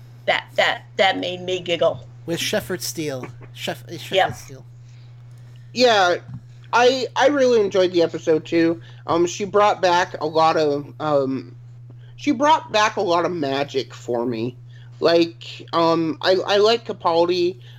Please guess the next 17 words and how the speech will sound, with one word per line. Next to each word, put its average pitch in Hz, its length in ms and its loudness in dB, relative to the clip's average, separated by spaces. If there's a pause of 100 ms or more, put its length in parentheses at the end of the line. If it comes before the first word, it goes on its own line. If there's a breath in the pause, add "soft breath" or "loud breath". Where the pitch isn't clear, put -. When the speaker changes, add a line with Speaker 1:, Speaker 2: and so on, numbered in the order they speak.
(120)
Speaker 3:
Um, 165 220 -2
I 165 100 0
wasn't 208 460 0
too 202 200 -10
keen 185 460 2
on 156 240 2
Matt 156 300 -2
Smith. 151 580 -4 (540 loud breath)
Um, 143 220 -2
he 165 160 -6
just 165 280 -2
didn't 156 320 2 (300)
seem 151 380 2
like 151 200 2
he 151 140 0
had, 147 340 0 (1400 loud breath)
um, 135 380 0